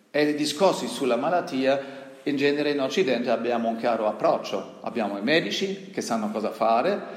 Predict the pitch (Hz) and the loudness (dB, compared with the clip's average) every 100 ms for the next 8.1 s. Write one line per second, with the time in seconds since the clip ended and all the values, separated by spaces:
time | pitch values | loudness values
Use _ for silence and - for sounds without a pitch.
0 | - - 127 127 120 120 127 117 127 117 | -14 0 2 2 -2 -2 0 0 0 -2
1 | 110 - 117 113 110 101 98 - - 135 | -2 -2 -2 0 0 0 -4 -8 -2 0
2 | - - - 107 147 151 143 151 180 196 | 0 -2 -6 -2 0 2 4 4 4 2
3 | - - - - 151 147 151 139 117 131 | -4 -12 -2 0 2 4 4 4 2 0
4 | 123 180 196 214 151 147 156 - - 147 | 0 0 0 0 2 2 2 0 4 4
5 | 127 123 123 135 175 190 143 143 - - | 6 2 0 2 4 2 2 2 2 0
6 | - - - 226 170 147 156 147 143 - | -12 -14 0 2 4 4 4 2 0 -2
7 | 127 - 113 107 107 110 - 78 - - | -4 -2 -2 -2 -4 -4 -4 -8 -8 -8